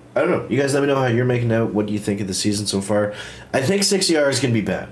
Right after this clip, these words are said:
I d-, I really do. I think it's gonna be a fizzle fest, and I think it's not gonna be fun for a lot of players. So, um, I'm hoping that that's not the case. Um, but let's see what we can do here. <clears throat> I've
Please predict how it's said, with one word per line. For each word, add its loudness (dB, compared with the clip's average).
I 0
d-, -4
I 2
really 0
do. -8
I -10
think -4
it's -4
gonna 0
be -2
a -2
fizzle -4
fest, -2
and 0
I 2
think 2
it's -4
not -2
gonna -8
be -8
fun -8
for -8
a -4
lot -6
of -12
players. -4
So, -6
um, -6
I'm -8
hoping -4
that -8
that's -8
not -2
the -6
case. -2
Um, -8
but -6
let's -2
see -4
what -2
we -6
can -10
do -8
here. -10
<clears throat> -14
I've 0